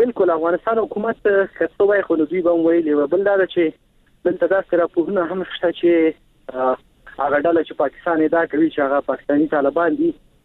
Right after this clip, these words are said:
داسې راپورونه هم شته چې دا خپله د آی اس آی په تړلې شبکې وي چې په کابل کې توپونه کول، قومي شخصیتونه او مخور شخصیتونه یې وژل. داسې ادعاوې هم شته. زه فکر کوم که چیرې دا،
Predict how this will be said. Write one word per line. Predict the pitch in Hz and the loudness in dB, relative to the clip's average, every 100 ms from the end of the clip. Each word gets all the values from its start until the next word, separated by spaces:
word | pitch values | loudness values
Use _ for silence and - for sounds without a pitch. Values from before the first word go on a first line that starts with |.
| _ _ _ _ | _ _ _ _
داسې | 190 - 185 180 | -2 2 4 4
راپورونه | 180 180 208 196 196 | 0 -2 -2 -2 -2
هم | 190 | -4
شته | - 175 | -2 -2
چې | - 160 | 0 0
دا | 180 170 | 0 -2
خپله | - 196 123 - _ _ _ _ _ _ _ - | -2 0 0 -4 _ _ _ _ _ _ _ -2
د | |
آی | 147 | 0
اس | 151 190 | 0 0
آی | 185 - | -2 0
په | 170 151 | 0 0
تړلې | 156 160 185 160 | 0 2 2 0
شبکې | 151 139 - 185 | -4 -2 0 0
وي | 156 | 0
چې | - | -8
په | - | -6
کابل | 135 139 165 | -2 0 -2
کې | 151 - | -2 -4
توپونه | 151 - 175 160 | -10 -6 -2 0
کول، | 151 143 139 _ _ | 0 0 -2 _ _
قومي | - 127 156 156 143 131 - _ _ _ - | -4 2 4 4 2 -2 -8 _ _ _ -16
شخصیتونه | - - 127 170 156 | -6 -6 -2 0 2
او | |
مخور | 135 - 135 - | 0 0 0 0
شخصیتونه | 139 - 131 175 156 | -6 -8 -4 0 2
یې | 120 | 2
وژل. | 110 110 107 _ _ - _ _ - | 0 -6 -12 _ _ -20 _ _ -4
داسې | 175 - | -2 0
ادعاوې | 160 170 175 151 | 2 2 2 0
هم | 170 151 | -2 -6
شته. | - 131 - _ - - | -4 -4 -4 _ -20 -8
زه | 214 240 | -4 -2
فکر | 269 254 | -2 -2
کوم | 254 254 240 | 0 0 0
که | 214 180 | -2 0
چیرې | 233 233 190 165 | 2 2 2 0
دا، | 226 | 0